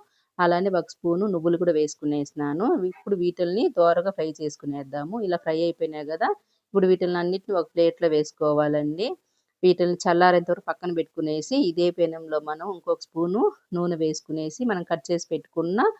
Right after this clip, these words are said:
సొరకాయ ముక్కలన్నిటిని వేసుకోవాలి. సొరకాయ ముక్కలను వేసుకున్న తర్వాత ఒకసారి ఇటు అటు బాగా కలబెట్టుకునేసి, మూత పెట్టి ఒక రెండు నిమిషాలు మగ్గనియ్యాలి. సొరకాయ అనేది మనకి తొందరగానే ఉడికిపోతుంది. రెండు నిమిషాల తర్వాత మళ్ళీ మనం మూత తీసి చూద్దాము.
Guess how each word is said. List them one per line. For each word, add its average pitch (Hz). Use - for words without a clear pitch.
సొరకాయ 175
ముక్కలన్నిటిని 170
వేసుకోవాలి. 151
సొరకాయ 185
ముక్కలను 175
వేసుకున్న 165
తర్వాత 156
ఒకసారి 170
ఇటు 170
అటు 156
బాగా 151
కలబెట్టుకునేసి, 147
మూత 180
పెట్టి 160
ఒక 175
రెండు 160
నిమిషాలు 160
మగ్గనియ్యాలి. 151
సొరకాయ 196
అనేది 180
మనకి 185
తొందరగానే 180
ఉడికిపోతుంది. 165
రెండు 175
నిమిషాల 175
తర్వాత 165
మళ్ళీ 170
మనం 165
మూత 170
తీసి 156
చూద్దాము. 156